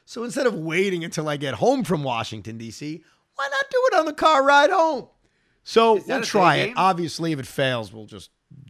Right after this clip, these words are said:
Speaker 1: do it a different day. But
Speaker 2: Is that, is that a, is that a day game on Wednesday?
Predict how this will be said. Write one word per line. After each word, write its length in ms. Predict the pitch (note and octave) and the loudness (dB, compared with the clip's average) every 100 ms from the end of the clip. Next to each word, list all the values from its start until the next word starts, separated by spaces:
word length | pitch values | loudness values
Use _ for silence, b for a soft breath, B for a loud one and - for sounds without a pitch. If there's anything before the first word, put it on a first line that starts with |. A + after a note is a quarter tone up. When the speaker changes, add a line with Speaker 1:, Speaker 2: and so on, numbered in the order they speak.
| - | -12
Speaker 1:
do 160 | G#2+ | -10
it 60 | G2+ | -10
a 20 | |
different 380 | E2+ F#2 C#2 C#2 | -12 -14 -16 -10
day. 300 | B2 C3 F2 | -8 -8 -10
But 260 | F#2+ D2+ D#3+ | -14 -14 -12
Speaker 2:
Is 80 | |
that, 180 | D#3 F#3 | -8 -10
is 120 | E3 D#3+ | -10 -8
that 100 | F3+ | -6
a, 240 | D#3 - | -6 -10
is 60 | C#3 | -10
that 100 | E3 | -10
a 60 | |
day 240 | B2 B2 C#3 | -8 -10 -10
game 320 | E3 F3+ G3 _ _ - | -14 -18 -20 _ _ -20
on 80 | D#3 | -18
Wednesday? 400 | E3 F3 F#3 | -18 -18 -20